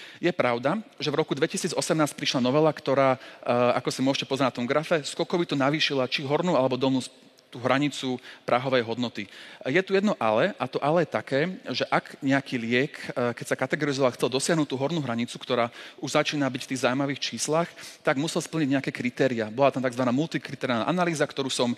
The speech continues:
našiel, prekopíroval z pôvodnej dopadovky legislatívy z roku dvetisíc sedemnásť, ktorá, e, sama o sebe bola trošku tautologická a problematická v tom, že ak ste boli inovatívny onkologický liek na diagnózu, ktorá je častá, ako napríklad rakovina plúc, tak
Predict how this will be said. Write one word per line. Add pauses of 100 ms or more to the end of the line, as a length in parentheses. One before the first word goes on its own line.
(260)
našiel,
prekopíroval
z
pôvodnej
dopadovky
legislatívy
z
roku
dvetisíc
sedemnásť, (320)
ktorá,
e, (440)
sama
o
sebe
bola
trošku
tautologická
a
problematická
v
tom,
že
ak
ste
boli
inovatívny
onkologický
liek
na
diagnózu,
ktorá
je (240)
častá,
ako
napríklad
rakovina
plúc, (500)
tak